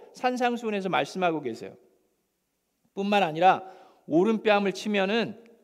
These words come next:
왼뺨을 대라고 얘기합니다. 구약에서는 원수를 미워하고 이웃을 사랑하라고 얘기를 했는데 지금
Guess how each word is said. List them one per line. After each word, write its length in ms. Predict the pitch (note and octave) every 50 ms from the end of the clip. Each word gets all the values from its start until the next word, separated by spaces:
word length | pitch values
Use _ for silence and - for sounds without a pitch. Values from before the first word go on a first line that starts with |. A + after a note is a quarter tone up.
| _ _ -
왼뺨을 800 | A#2 D3+ F#3 G#3+ A#3 A#3 A3 - A#3 A3+ G#3+ G#3 G#3+ A3 G#3
대라고 540 | G#3+ - - B2 C#3+ D#3+ F#3 F3+ E3+ E3+ D3+
얘기합니다. 500 | C3 A#2 A#2+ A#2 G#2 F2+ - - - - _ _ _ _ _ _ _ _ _ _ _ _ _ _
구약에서는 840 | - - F3+ G#3+ A3+ A3 G#3+ G#3 F#3+ G3+ G3+ F#3+ G#3+ A3+ G#3 C3 - - - - _ _ _ _ _ _ _ _ _ _ _ _ _ _ _ _ _ _ _ _
원수를 720 | - C3 D#3 F#3 A3 A#3+ C4 A3+ - B3+ A#3+ B3+ B3 A#3 E3+
미워하고 600 | D3+ F3+ G3+ G#3+ A3 G#3+ G#3 G#3 G3+ A3 A3 G3+
이웃을 480 | E3+ F3+ A3 C4+ D4 D4 A3+ C4 B3+
사랑하라고 600 | A3+ - A#3+ A#3 A3+ A3 G#3+ G3+ F3+ D#3+ D#3 D#3
얘기를 280 | C#3+ C#3 C#3 C#3+ C#3 C#3
했는데 380 | C3+ C3+ C3 C#3+ F#3 A3+ G#3 -
지금 380 | - - F#3+ G3+ A#3+ A#3 G#3+